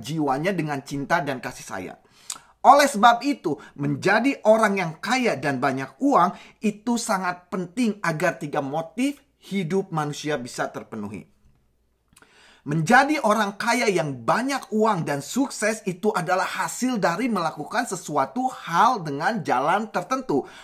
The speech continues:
Orang yang melakukan hal-hal dengan jalan tertentu, dengan, dengan jalan yang sengaja ataupun tidak sengaja akan menjadi orang kaya dan sukses. Sementara orang yang tidak melakukan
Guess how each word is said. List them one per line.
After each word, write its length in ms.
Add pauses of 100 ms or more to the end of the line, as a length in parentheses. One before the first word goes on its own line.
(240)
Orang 320
yang 160
melakukan 800 (240)
hal-hal 880
dengan 320
jalan 400
tertentu, 480 (320)
dengan, 480
dengan 400
jalan 400
yang 160
sengaja 640
ataupun 720
tidak 320
sengaja 560
akan 480
menjadi 880
orang 480
kaya 400
dan 240
sukses. 480 (480)
Sementara 880
orang 320
yang 160
tidak 240
melakukan 720